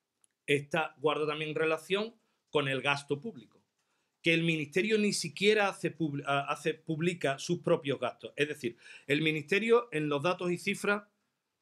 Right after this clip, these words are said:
publica el gasto por alumno, eh, anual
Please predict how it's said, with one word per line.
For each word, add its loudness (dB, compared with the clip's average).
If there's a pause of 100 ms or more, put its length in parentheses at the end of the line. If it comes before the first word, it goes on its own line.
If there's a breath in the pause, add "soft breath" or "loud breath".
(640)
publica 0
el 2
gasto -2
por 0
alumno, 0 (920)
eh, 2
anual 0